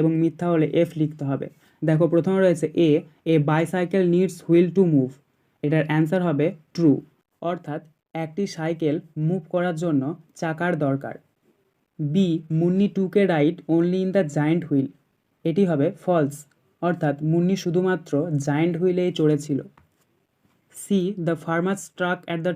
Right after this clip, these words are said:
trunk, এটার অ্যান্সার হবে ট্রু, অর্থাৎ কৃষকটি কী করেছিল, সে ট্রাঙ্কে স্ট্রাক করেছিল। ডি, wild animals live in the villages, এটার অ্যান্সার হবে ফলস, অর্থাৎ বন্যপ্রাণীরা গ্রামে বাস করে।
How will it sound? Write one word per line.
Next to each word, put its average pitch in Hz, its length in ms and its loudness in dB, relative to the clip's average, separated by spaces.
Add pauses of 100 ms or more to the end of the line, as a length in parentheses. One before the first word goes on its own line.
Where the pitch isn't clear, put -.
(100)
trunk, 147 240 -4 (520)
এটার 151 180 -4
অ্যান্সার 160 340 -4
হবে 160 140 0 (160)
ট্রু, 170 160 -2 (500)
অর্থাৎ 151 280 -4 (100)
কৃষকটি 180 420 -4 (100)
কী 180 160 -4
করেছিল, 175 320 -2 (340)
সে 170 80 -4 (180)
ট্রাঙ্কে 165 380 -2 (120)
স্ট্রাক 165 280 -4 (100)
করেছিল। 139 340 -4 (760)
ডি, 151 280 -2 (340)
wild 170 360 4
animals 190 360 0 (140)
live 180 220 0
in 180 120 -2
the 185 160 2
villages, 147 400 0 (680)
এটার 151 200 0
অ্যান্সার 160 340 0
হবে 156 140 2 (100)
ফলস, 165 300 0 (380)
অর্থাৎ 151 220 -2 (120)
বন্যপ্রাণীরা 170 640 2 (140)
গ্রামে 165 320 2
বাস 143 160 0 (100)
করে। 127 160 -6